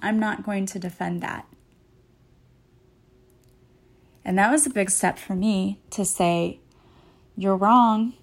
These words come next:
<laughs> or, "I'm not going to continue to come around you if you continue to do this."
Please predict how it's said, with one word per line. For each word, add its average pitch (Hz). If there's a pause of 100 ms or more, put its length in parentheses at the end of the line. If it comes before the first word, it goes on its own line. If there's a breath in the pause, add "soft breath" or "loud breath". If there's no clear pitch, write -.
<laughs> 220 (600 loud breath)
or, 190 (680 loud breath)
"I'm 208
not 208
going 202
to 185 (300)
continue 202
to 196
come 196
around 190
you 180
if -
you 185
continue 180
to 175
do 175
this." -